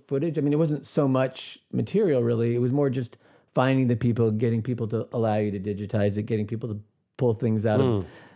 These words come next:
Speaker 1: storage. And, you know,
Speaker 2: Got you,
Speaker 1: uh, it
Speaker 2: got
Speaker 1: was
Speaker 2: you.
Speaker 1: more just, um,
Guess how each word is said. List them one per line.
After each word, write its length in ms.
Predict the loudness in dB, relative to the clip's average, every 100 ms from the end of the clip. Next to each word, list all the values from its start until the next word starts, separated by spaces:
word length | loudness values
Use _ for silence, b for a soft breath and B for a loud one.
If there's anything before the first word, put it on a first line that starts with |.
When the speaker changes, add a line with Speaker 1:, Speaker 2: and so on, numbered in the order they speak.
| B -20
Speaker 1:
storage. 760 | -4 2 4 4 2 2 0
And, 240 | 2 2 2
you 100 | 2
know, 160 | 2 2
Speaker 2:
Got 60 |
you, 40 | 2
Speaker 1:
uh, 40 |
it 80 | 2
Speaker 2:
got 60 | 4
Speaker 1:
was 140 | 4
Speaker 2:
you. 60 | 4
Speaker 1:
more 160 | 4 2
just, 420 | 0 -4 -8 -4
um, 440 | 0 0 0 -2